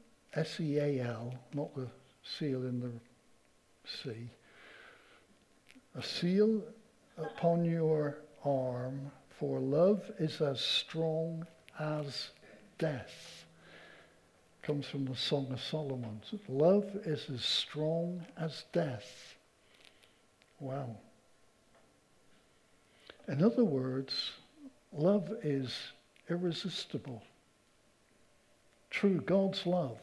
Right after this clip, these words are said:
I'm talking about here, to whom he calls, is actually irresistible. We think there's a choice made here.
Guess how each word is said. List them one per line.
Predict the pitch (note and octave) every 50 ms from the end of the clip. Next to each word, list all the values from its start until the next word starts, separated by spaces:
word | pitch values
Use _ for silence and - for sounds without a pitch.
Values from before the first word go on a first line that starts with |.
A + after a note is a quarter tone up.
| - - -
I'm | D3+ B2+
talking | - - C3 B2 - - C#3+ C3
about | A#2 C3+ B2+ B2 A2+ G#2+ -
here, | D3+ B2+ A#2+ B2+ C3+ - - - - - - _ _ _ _ - - - - - _ _ _ _ _ _ _ _ _ _ _ _ _ _ _ _ _ _ _ -
to | - C3+
whom | G#2 - F#3 F3 F3 F3
he | E3+ E3 D3
calls, | - - - D#3+ D3 C3+ C3 B2+ C3 C3+ C3 - - - - - - - _ -
is | D#3 C3+ -
actually | G3 F#3+ G3 F#3+ - - - D#3+ C#3 C3+ C#3+ F3+ -
irresistible. | D3 D3 D3 D3+ C3 - - D3+ - - - - C3 A#2+ A#2 A2+ A2+ - _ _ _ _ _ _ - - - - _ _ - - _ _ _ _ _ _ _ _ _ _ _ _ _ _ _ _ _ _ _ _ _ _ _ _ _ _ _ _ _ _ _ _ - -
We | C#3+ D#3+
think | D#3 - - G#3 G#3 F3+ -
there's | - D3+ C#3 A2 C#3
a | C#3
choice | C3 - - - F#3+ F#3 E3+ C#3 - - -
made | D3+ C3 A#2+ A#2 A#2+ A#2+ -
here. | B2 A2 A2 G#2+